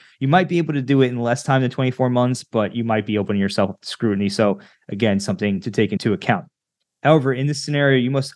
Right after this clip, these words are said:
own the property for at least five years to qualify for Section one twenty-one, right? Like, you don't always need to own it for five years to use Section one twenty-one, but when you combine it with a ten thirty-one exchange, you do need to own it for at least five years in this scenario.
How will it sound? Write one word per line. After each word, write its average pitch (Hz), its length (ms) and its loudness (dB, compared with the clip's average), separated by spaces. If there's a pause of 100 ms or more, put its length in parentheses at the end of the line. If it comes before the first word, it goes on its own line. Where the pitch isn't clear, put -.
(120)
own 117 500 2 (120)
the 120 60 -6
property 120 380 2
for - 160 -6
at 117 100 -6
least 139 280 -2
five 127 400 2
years 120 240 0
to - 80 -12
qualify 98 640 0 (360)
for 127 60 -8
Section 113 360 2
one 101 160 0
twenty-one, 98 560 -6 (260)
right? 123 280 2
Like, 120 240 0 (220)
you 139 80 2
don't 165 140 4
always 151 240 4
need 139 140 -2
to 131 100 -6
own 139 220 0
it 156 120 -8
for 170 120 -8
five 156 340 2
years 156 200 2
to 156 100 -4
use 139 120 0
Section 139 300 0
one 139 120 2
twenty-one, 135 440 0
but 117 140 0
when 117 140 -4
you 113 100 0
combine 117 360 0
it 123 60 -4
with 110 120 -6
a 110 40 -6
ten 110 220 -4
thirty-one 110 340 0
exchange, 151 580 -2 (260)
you 117 120 -6
do 131 480 2
need 104 420 -4 (140)
to 113 300 0
own 113 180 0
it - 80 -8
for 113 180 -4
at 101 60 -2
least 104 180 -6
five 104 240 2
years 98 220 0
in 101 60 -2
this 98 180 -4
scenario. 101 480 0